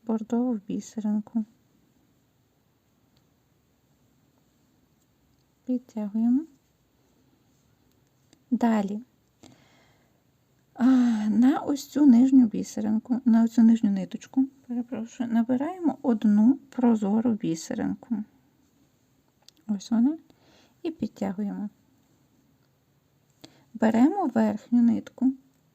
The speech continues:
Ось вона, ось ця верхня. Набираємо на неї три білі бісеринки. Підтягуємо.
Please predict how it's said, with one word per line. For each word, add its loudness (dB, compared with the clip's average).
Ось -8
вона, -4
ось -16
ця -4
верхня. -6
Набираємо -2
на 4
неї 4
три 0
білі 0
бісеринки. -8
Підтягуємо. -4